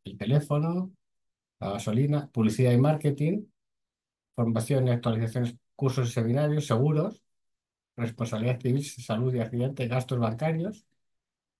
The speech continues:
honorarios profesionales de abogados, consultores, asesores, tus cuotas de autónomo, tu vestimenta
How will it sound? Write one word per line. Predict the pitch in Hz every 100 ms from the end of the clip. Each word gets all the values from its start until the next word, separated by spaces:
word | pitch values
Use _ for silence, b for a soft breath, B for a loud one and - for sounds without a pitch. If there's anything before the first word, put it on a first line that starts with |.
| _ _ _
honorarios | - 117 113 123 135 120
profesionales | 127 123 139 143 175
de | 120
abogados, | 107 117 127 120
consultores, | 120 117 107 120 117
asesores, | 120 117 117 165 175 208 -
tus | - 120
cuotas | 127 131 127
de | 123
autónomo, | 123 165 165 175 180
tu | 117
vestimenta | 110 117 117 147 151 170